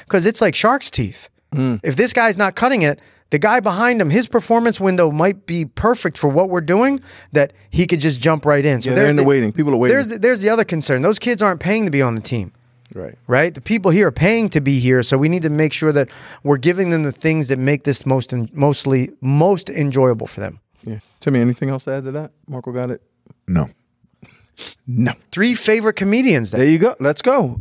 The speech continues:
Speaker 2: You can
Speaker 1: Start, no,
Speaker 2: Marco.
Speaker 1: start with you.
Speaker 2: Me? I don't have my three favorite?
Speaker 1: Yeah, you
Speaker 2: I didn't even think of it yet. I didn't
Speaker 3: So
Speaker 2: think
Speaker 3: think
Speaker 2: of
Speaker 3: of
Speaker 2: it.
Speaker 3: them right now.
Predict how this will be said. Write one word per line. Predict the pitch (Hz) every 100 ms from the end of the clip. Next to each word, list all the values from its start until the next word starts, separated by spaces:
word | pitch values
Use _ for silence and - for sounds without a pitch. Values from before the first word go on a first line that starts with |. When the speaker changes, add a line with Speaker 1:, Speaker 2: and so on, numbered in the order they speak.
| 98
Speaker 2:
You | 165
can | 160
Speaker 1:
Start, | 233 226
no, | 156
Speaker 2:
Marco. | 196 220
Speaker 1:
start | 226 175
with | 170
you. | 175
Speaker 2:
Me? | 139 220 147
I | 160
don't | 190
have | - - -
my | 117
three | - 156
favorite? | - 147 214 302 370
Speaker 1:
Yeah, | 190 131
you | 170 190
Speaker 2:
I | 196
didn't | 151
even | 185 170
think | 214 180
of | 123
it |
yet. | 104 95 - _
I | 139
didn't | 151
Speaker 3:
So | 113
Speaker 2:
think | 117
Speaker 3:
think | 127
Speaker 2:
of | 127
Speaker 3:
of |
Speaker 2:
it. | 131
Speaker 3:
them |
right | 139
now. | 151 92